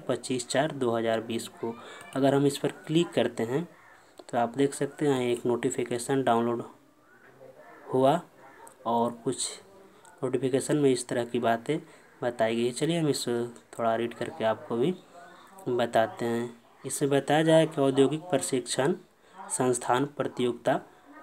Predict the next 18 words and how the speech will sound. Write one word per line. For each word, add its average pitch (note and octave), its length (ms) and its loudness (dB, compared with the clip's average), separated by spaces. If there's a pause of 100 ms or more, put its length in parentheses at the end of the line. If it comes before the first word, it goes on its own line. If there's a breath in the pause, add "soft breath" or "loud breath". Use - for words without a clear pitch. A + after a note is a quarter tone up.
(140)
परीक्षा B2 400 0
यानी A#2+ 200 2
कि C#3 240 0
आईटी C#3 360 2
कैट C3 380 0
दो B2+ 140 0
हज़ार A#2 300 4
बीस A#2+ 280 0
संबंधित A#2+ 460 0
यह C3 140 -2
सूचना A#2+ 440 -2
है। B2+ 160 -2 (640 loud breath)
बताया D3 320 4
जा E3+ 140 6
रहा E3 80 6
है E3 60 2
कि D#3+ 120 0
सर्वसाधारण C#3+ 720 2